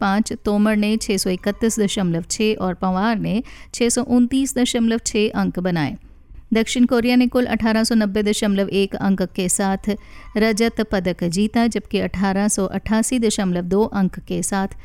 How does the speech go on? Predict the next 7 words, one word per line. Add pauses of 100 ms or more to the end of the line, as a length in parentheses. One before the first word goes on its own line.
(280)
कांस्य
पदक (260)
चीन
की
झोली
में
गया।